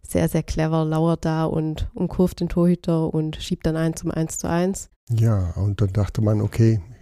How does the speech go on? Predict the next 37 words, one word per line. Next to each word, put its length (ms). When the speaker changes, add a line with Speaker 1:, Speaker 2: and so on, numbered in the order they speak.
Speaker 2:
die 60
Ulmer 200
sind 180
jetzt 160
vielleicht 300
wieder 160
zurück 280
im 100
Spiel, 320
aber, 460
ähm, 440
man 160
muss 180
ehrlicherweise 720
sagen, 400
äh, 160
dass, 320
äh, 160
Mannheim 400
weiter 220
das 140
Spiel 180
bestimmt 340
hat, 300
ähm, 240
Ulmer 340
nicht 240
griffig 280
genug 320
waren, 300
kaum 220
zweite 260
Bälle 220
gewonnen 400
haben, 480
wenig 280
Ballbesitz 560